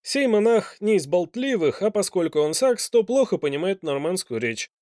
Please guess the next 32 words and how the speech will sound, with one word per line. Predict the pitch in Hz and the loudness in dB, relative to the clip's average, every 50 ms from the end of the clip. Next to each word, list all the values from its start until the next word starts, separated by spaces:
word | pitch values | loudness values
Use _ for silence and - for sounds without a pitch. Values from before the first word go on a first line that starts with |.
| _ _ - | _ _ -4
Мне | 214 254 262 269 262 | -2 0 2 2 2
же | 214 226 | 2 2
не | 220 214 202 | 2 2 2
терпелось | 202 208 190 - 233 226 214 202 190 190 | 0 -2 0 2 2 4 4 4 2 0
узнать, | 190 180 196 220 220 202 | 0 0 2 2 2 0
что | 190 - - 208 208 | 0 -2 -2 -2 -2
всё-таки | 185 - 208 196 196 190 180 185 | 0 0 -2 -2 0 -2 -4 -4
произошло, | 170 185 185 170 170 175 160 - - 190 202 185 | -2 -2 -2 -2 -2 -2 -4 -2 -2 0 0 0
хотя | 135 - 180 175 - 247 | 0 -2 -2 0 2 2
уже | 214 160 131 160 175 160 | 2 2 0 0 -2 -2
и | |
было | 131 127 143 143 139 | 0 0 0 0 0
ясно, | 131 131 151 156 147 - - 139 127 113 107 - | 0 2 0 0 0 -2 -4 -4 -4 -4 -4 -6
задуманное | - 117 151 185 190 240 233 226 214 190 175 165 147 | -8 -4 -2 0 2 2 4 4 4 4 4 2 2
нами | 131 127 143 175 190 190 | 2 0 0 2 0 0
не | 175 143 127 | 0 0 0
удалось. | 123 123 113 113 98 95 95 98 95 - - - _ _ _ _ _ _ _ _ _ _ - | 0 0 0 0 0 0 -2 -4 -6 -8 -12 -16 _ _ _ _ _ _ _ _ _ _ -4
Во | 151 180 233 220 | 0 0 2 2
флигеле | - 240 254 262 247 208 226 220 208 | 0 0 -2 -2 -2 -2 0 0 0
Бертрада, | 196 160 156 160 160 - - 208 214 214 208 185 185 175 | 0 2 0 -2 -2 -2 -2 0 2 2 2 2 0 -2
забившись | 160 185 196 208 226 208 - - 147 - - | -2 -2 -2 -2 -4 -4 -4 -8 -10 -8 -4
в | 175 | -2
угол, | 214 226 196 175 185 165 143 - | -2 0 0 -2 -2 -4 -6 -8
продолжала | - 180 175 185 196 185 175 208 208 196 196 190 | -8 -4 -2 -2 -2 0 2 2 2 2 2 2
рыдать. | 190 190 180 190 220 208 165 - - - _ _ _ _ | 2 0 2 2 2 2 2 0 -4 -12 _ _ _ _
Гуго, | - 175 247 269 262 220 233 233 220 196 - - | -6 -2 0 0 2 4 4 4 4 2 0 -2
оголив | 190 196 185 202 202 196 190 - _ | -2 0 2 2 2 2 0 0 _
поджарый | 190 180 170 175 185 185 185 185 180 | -4 -4 -2 0 0 0 2 0 -2
зад, | 170 170 180 180 175 - - | 0 0 0 0 0 -2 -6
лежал | 139 147 151 151 147 196 214 | -6 -4 -2 -2 0 0 0
на | 214 208 | 0 0
скамье, | 190 - - 156 139 131 120 120 117 117 104 | -2 -4 -6 -8 -8 -4 0 0 0 0 0